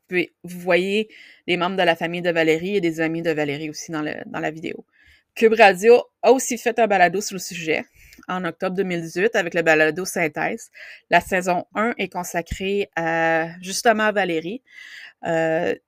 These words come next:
très intéressant avec beaucoup de, avec beaucoup d'entrevues, euh, certains membres de son entourage, certains membres de sa famille, euh, incluant le, son ex-copain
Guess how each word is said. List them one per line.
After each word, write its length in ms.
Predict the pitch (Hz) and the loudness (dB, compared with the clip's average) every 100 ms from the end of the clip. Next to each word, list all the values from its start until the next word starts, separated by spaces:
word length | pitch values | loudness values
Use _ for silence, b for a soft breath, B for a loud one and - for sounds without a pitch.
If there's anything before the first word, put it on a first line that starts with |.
| _ _ - | _ _ -4
très 260 | - 220 | 4 6
intéressant 640 | 240 233 202 175 - 208 208 | 6 2 2 0 2 4 4
avec 240 | 190 175 | 2 -2
beaucoup 400 | 170 175 - 214 | -6 -10 -8 -2
de, 760 | 202 180 165 165 170 - - - - _ _ | 0 2 2 2 2 0 -4 -8 -16 _ _
avec 240 | 190 175 | 0 0
beaucoup 220 | 170 - 226 | -4 -6 -4
d'entrevues, 760 | 208 - 175 165 170 190 220 B B B - | -4 -2 -4 -4 -4 -8 -8 B B B -6
euh, 500 | - 165 165 165 165 180 - _ | -2 0 0 -2 -4 -6 -14 _
certains 420 | - - - 185 | -4 -4 2 2
membres 460 | 185 180 185 185 185 B B | 2 -4 -6 -10 -12 B B
de 80 | 185 | -10
son 180 | 175 175 | -6 -4
entourage, 580 | 160 156 165 175 190 196 | -4 -4 -2 2 2 0
certains 260 | 165 175 | -6 -8
membres 180 | 175 175 | -8 -6
de 80 | 175 | -8
sa 160 | 165 160 | -8 -6
famille, 540 | 175 165 175 190 196 B B B B - | -2 -2 -4 -6 -8 B B B B -8
euh, 180 | 170 165 | -4 -2
incluant 580 | 185 202 - 220 208 220 | -2 -4 -4 -4 0 0
le, 120 | 220 | 0
son 380 | 202 208 185 175 | -2 -6 -6 -4
ex-copain 600 | 175 175 - 160 - 175 | -6 -8 -4 -4 -2 -4